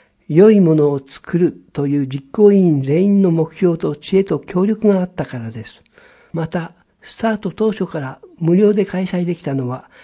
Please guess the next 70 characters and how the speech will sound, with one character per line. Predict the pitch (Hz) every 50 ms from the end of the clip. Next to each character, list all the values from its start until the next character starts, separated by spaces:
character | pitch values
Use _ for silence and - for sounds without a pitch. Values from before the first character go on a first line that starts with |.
| - _ _
滝 | - - - - 208
技 | 220 220 208
能 | 196 185 165 156
の | 156 147 135 - - - - _ _ _ _ _ _
普 | - - -
及、 | - - 214 202 180 156 - - _ _
保 | - - - - 170 160
存 | 180 196 196
に | 196 190 185 180 170 - 156
賛 | 170 - 170 175 175 170
同 | 160 160 156 151
し、 | - - - 170 - - - - _ _ _ _
協 | - - 208 202
賛 | 202 220 208 190
し | -
て | 208 190
く | - 190
れ | 180
た | 190 175 160
皆 | 175 175 202 202
さ | 202 196
ん | 185
の | 151 143
お | 143
か | - 139 131 135
げ | 135 131
で | 123 131 -
す。 | - - _ _ _ _ _ _ _ _ _ _ _
本 | _ 196 190 190
当 | 180 196 185
に | 175 175
感 | 175 - 208 214 185
謝 | - 160 -
し | -
て | - 135
い | 135
ま | 135 123 - -
す。 | - - _ _ _ _
と、 | - 147 - - _ _ _ _ _ _ _ _ -
今 | 185 196 202
ま | 196 180
で | 185 165
開 | - 185 185
催 | - 208 190
で | 175 202 185
き | -
た | 180 -
こ | - 170
と | - 156 147
を | 139
振 | - - - 170
り | - -
返 | - 180
っ | 170 -
て | - 135
い | 135
ま | 123 123 117
し | - - _
た。 | - - - _ - - _ _ _ _ _ _ _ _ _ _ - _ _ _ _ _ _ _ _ 175
毎 | 170 185 202 190
年 | 214 185 - 202 190 180
一 | 175 - 220
月 | 220 214 -
か | - 202
ら | 185 170 151
準 | 160 196 190 175
備 | 165 156 139
を |
始 | 131 143 143 156 147
め、 | 147 147 151 -